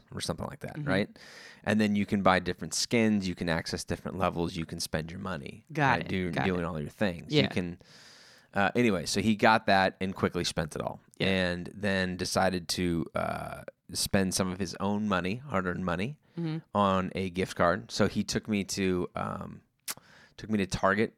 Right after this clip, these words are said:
Speaker 1: and said, "Dad, they have ten dollar Roblox gift cards at Target."
Speaker 2: <laughs>
Speaker 1: He's been talking about it for days and days and days.
Speaker 2: <laughs>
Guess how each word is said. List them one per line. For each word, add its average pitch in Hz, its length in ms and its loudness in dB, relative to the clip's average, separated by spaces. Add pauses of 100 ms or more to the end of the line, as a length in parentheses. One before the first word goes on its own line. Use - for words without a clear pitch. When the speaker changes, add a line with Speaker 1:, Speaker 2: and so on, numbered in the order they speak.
Speaker 1:
and 87 100 -8
said, 92 160 -2
"Dad, 92 240 0
they 90 80 2
have 85 240 -2 (180)
ten 98 160 0
dollar 87 280 4 (180)
Roblox 85 480 0
gift - 220 -4
cards 80 400 2
at - 100 -4
Target." - 420 0
Speaker 2:
<laughs> - 40 -20
Speaker 1:
He's - 160 0
been 95 100 -2
talking 104 340 0
about 92 120 0
it - 60 -6
for 92 120 -8
days 110 960 4
and 92 160 -2
days 85 240 4
and 85 140 0
days. 82 400 4 (100)
Speaker 2:
<laughs> 294 400 8